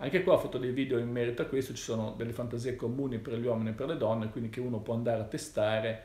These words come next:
per capire. Eh, negli uomini ci può essere più prevalente un aspetto feticista che rispetto alle donne, ad esempio. E, e ci sono delle modalità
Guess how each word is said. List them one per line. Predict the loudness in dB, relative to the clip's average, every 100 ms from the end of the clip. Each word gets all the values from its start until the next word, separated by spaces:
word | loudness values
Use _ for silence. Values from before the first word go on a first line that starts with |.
| -16 -20 -20 0
per | 0 2
capire. | -4 -4 0 2 0 -2 -6
Eh, | -6 -4 -4 -2
negli | -2 -2 0
uomini | 2 4 2 -4
ci | -8 -14 -20 -6
può | -2
essere | 0 -2 -4
più | -4 -4
prevalente | -2 0 0 -4 -6 -12 -20 -8 0 2
un | 2 -2
aspetto | -4 -2 -4 -4
feticista | -6 -8 -6 -4 -2 -4 -2 0 -2 -6
che | -12 -8
rispetto | -6 -4 -4 -2
alle | -2
donne, | 4 4 4 2
ad | -4
esempio. | -6 -8 -10 -14 -18 -20 -18 -18 -20 0
E, | 4 4 4 2 4 4 4 4 4
e | 2
ci | 0
sono | 0 0 -4
delle | -8 -8 -8 -4 -4 0
modalità | 0 -2 2 4 4 2 -6 -16